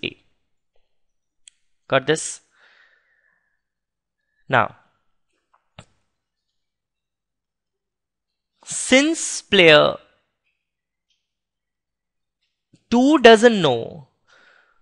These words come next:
whether player one has chosen X or he has chosen Y,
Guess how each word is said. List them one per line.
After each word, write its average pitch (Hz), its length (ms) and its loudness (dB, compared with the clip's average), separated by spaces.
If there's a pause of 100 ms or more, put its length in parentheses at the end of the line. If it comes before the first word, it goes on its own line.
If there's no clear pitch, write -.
(320)
whether 185 360 8
player 233 400 4
one 180 580 -2 (160)
has 151 200 -6
chosen 190 540 -10 (180)
X - 540 -2 (240)
or 175 260 4
he 170 240 -6
has 156 140 -4
chosen 135 480 -12
Y, 117 500 -8